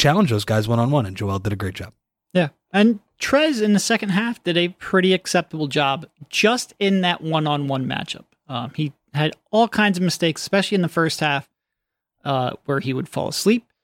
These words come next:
Speaker 2: He had one where he was trying to deny someone, like, thirty feet from the basket, and you went back and you watched it, and you said, "How do you think this was gonna end up? How, how is this going to work out in your favor?"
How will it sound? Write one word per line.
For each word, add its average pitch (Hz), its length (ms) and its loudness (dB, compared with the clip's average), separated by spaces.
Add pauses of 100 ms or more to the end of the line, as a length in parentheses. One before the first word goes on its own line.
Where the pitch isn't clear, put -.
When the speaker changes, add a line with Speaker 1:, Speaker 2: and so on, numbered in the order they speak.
(100)
Speaker 2:
He 196 140 -2
had 180 200 2
one 196 200 2
where 190 100 0
he 170 100 0
was 175 140 0
trying 175 180 -2
to 165 60 0
deny 156 300 0
someone, 185 300 -2
like, 151 140 -2
thirty 160 300 0
feet 170 240 -6
from 160 80 -2
the 147 80 -2
basket, 143 400 -4
and 151 80 -12
you 143 60 -4
went 143 120 -2
back 156 200 -2
and 156 80 -4
you 135 80 -4
watched 139 320 0
it, - 60 -10
and - 60 -12
you 160 80 -6
said, 139 160 -8
"How 147 200 -2
do 156 80 -2
you 151 60 2
think 160 260 -6
this 156 180 -6
was 156 100 -8
gonna 143 180 -2
end 143 260 -2
up? 175 160 -2
How, 151 220 -2
how 143 200 -2
is 143 100 -4
this 151 100 -6
going 147 200 -6
to 127 60 -6
work 139 240 -4
out 143 200 -4
in 143 140 -6
your 135 100 -8
favor?" 156 380 -2